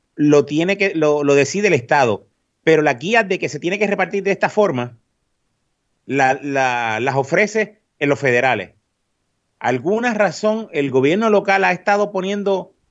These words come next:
algún tipo de wording que no es compatible con el tipo de wording que está, que está en la, en las guías federales.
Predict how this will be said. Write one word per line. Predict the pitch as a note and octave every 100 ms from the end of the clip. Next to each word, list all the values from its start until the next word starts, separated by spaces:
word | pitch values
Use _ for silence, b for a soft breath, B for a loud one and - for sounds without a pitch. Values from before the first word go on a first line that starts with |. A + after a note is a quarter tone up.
| _ _ _ _
algún | - C3+ C#3+ G3
tipo | A3 G#3 G3+
de | E3
wording | C#3 E3+ D3 B2 A#2 A#2 A2+ _ _ _ _
que | C#3+
no | C#3 F3
es | G3+
compatible | - G#3 - F3 B3 B3 G#3+ -
con | D#3
el | C#3+ B2+
tipo | F#3+ G3+
de | F#3
wording | F3 G#3+ G3+ G3 F#3+ _ _ _
que | D3 C3+
está, | - - C#3+ D#3 D#3 D3+ C#3+ C3+ B2 A2+ G#2+ _ _ _ _ _ -
que | - C#3+
está | B2+ - C#3+ D3+
en | D#3+ E3
la, | E3 D#3 D#3
en | D3+
las | D3 C3+
guías | C#3+ D3
federales. | D#3 C3 A#2 G2+